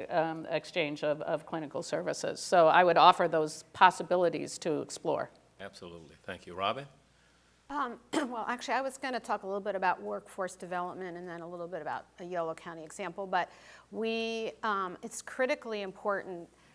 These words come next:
Speaker 3: that we train, um, the, the coming generation, or then actually the next couple of years, of physicians and, uh, nurse practitioners and P As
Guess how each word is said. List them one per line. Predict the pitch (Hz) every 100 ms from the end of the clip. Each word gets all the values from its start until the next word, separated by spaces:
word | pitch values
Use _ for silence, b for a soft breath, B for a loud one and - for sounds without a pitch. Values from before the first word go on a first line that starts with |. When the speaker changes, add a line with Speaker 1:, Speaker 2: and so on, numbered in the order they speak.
| b
Speaker 3:
that | 190 185 190
we | 208 202 196 185 185 -
train, | - - 220 214 214 208 202 208 -
um, | 190 175 175 175 175 _ b b b b b 190
the, | 190 185 - 196
the | 185
coming | - 220 214 202 190
generation, | 165 196 190 175 170 - 185
or | 175
then | 180
actually | 180 185 - 196
the |
next | 185 190 - - -
couple | - 196 185
of | 170
years, | 190 208 185 160 160 160 - b b b
of | 190 175 170
physicians | - 208 190 202 190 208 190 175 180 175 - 190
and, | 185 180 175 175 170 -
uh, | 180 170
nurse | 175 165
practitioners | - 175 185 - 180 165
and | 160
P | - 196 175
As | 160 165